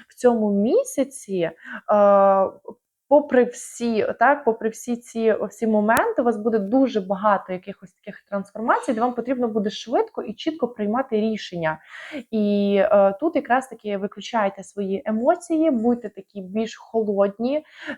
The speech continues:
е, більш, е, чіткі, направлені, ціль, можливо, собі виберіть, тому що енергія тут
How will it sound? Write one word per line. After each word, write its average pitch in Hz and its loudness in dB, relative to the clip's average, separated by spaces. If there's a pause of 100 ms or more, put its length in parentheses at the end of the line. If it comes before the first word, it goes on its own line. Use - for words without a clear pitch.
е, 202 4
більш, 214 -6
е, 202 2
чіткі, 208 -4 (120)
направлені, 220 0
ціль, 208 -4
можливо, 196 -4
собі 196 -6
виберіть, 202 0
тому 277 0
що - 0
енергія 240 2
тут - -12